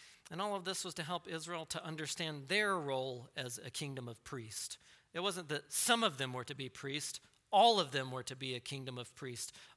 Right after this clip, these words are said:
All of them were to be mediators of the presence of God to the entire planet. Every single one of them was to worship in spirit and truth and be like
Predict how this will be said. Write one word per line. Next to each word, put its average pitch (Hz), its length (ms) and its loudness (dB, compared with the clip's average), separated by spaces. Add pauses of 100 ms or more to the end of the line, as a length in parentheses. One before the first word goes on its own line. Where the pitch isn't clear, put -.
All 233 300 8
of 160 100 0
them 147 220 -4
were 143 140 -4
to 147 100 -8
be 147 180 -2
mediators 151 880 0
of 131 100 -6
the 135 80 -10
presence 185 460 -2
of 147 140 -8
God 143 400 -4
to 127 240 -6 (260)
the 151 120 -2
entire 143 440 -2
planet. 170 600 0 (440)
Every 254 240 6
single 226 400 4
one 208 220 8
of 196 180 4
them 147 240 2
was 139 320 -2
to 135 180 2 (240)
worship 190 580 4
in 147 160 -2
spirit 185 720 2 (360)
and 147 220 -4
truth 214 680 0 (380)
and 151 200 -6
be 170 200 -2
like 143 340 -2